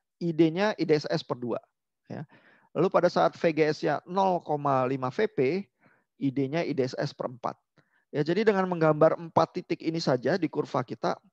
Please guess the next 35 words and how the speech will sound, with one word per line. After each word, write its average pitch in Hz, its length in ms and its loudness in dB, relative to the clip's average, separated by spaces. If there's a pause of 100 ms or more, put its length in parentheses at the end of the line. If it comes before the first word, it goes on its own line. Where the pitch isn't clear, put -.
(200)
total 165 320 0
kita 185 320 -2
kurva - 240 -4
paraboliknya 131 640 -2
kita - 240 -6
bisa 147 160 -4
gambar 120 400 -2
dengan 113 240 -8
cukup 123 240 -16
baik 117 400 0
lah, 107 140 -8 (260)
begitu 113 300 -10
ya, - 20 -4
sehingga 139 320 -6
bisa 135 160 -10
menemukan 117 560 -8
titik-titik 131 560 -12
yang 117 160 -6
lain 113 240 -4
semuanya. 113 480 -16 (240)
Ya. 127 160 -16 (480)
Ini 147 160 0
ada 131 80 4
contoh, 127 400 -4 (160)
eh, 120 480 2 (160)
perhitungan 139 640 -4
ya, 170 160 -6 (240)
Bapak 110 400 -6
bisa 113 240 -10
coba 107 320 -8
ikuti 123 400 -12
dan 107 160 -8
baca 104 240 -8
sendiri 113 560 -6
ya. - 0 -